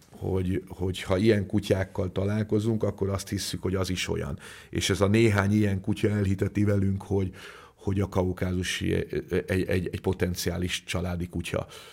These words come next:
ami nagyon veszélyes. Tehát, tehát ezt gondolom első hibának, hogy, hogy valóban vannak olyan kaukázusik, akiket lehet, vagy, vagy valóban vannak olyan kaukázusi juhász kutyának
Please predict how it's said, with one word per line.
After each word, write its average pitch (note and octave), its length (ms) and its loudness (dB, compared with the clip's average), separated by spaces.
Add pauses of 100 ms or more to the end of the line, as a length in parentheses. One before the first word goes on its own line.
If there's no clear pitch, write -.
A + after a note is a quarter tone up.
(120)
ami D#2+ 260 -2
nagyon F#2+ 460 2
veszélyes. - 840 0 (340)
Tehát, - 260 -4
tehát F#2+ 180 2
ezt G#2+ 300 2
gondolom F#2+ 540 2 (280)
első F#2 560 0
hibának, F2 640 -2 (460)
hogy, F#2 460 0
hogy F2+ 340 -2 (840)
valóban A2 560 10
vannak G2 360 2
olyan F#2+ 220 0
kaukázusik, F#2 720 -2
akiket F2+ 380 -4
lehet, F2+ 400 0 (1160)
vagy, G2 340 0
vagy G#2 140 0 (120)
valóban A#2+ 480 6
vannak A2 300 4
olyan G2 240 2
kaukázusi G2+ 720 6
juhász F#2+ 340 0
kutyának F#2 600 0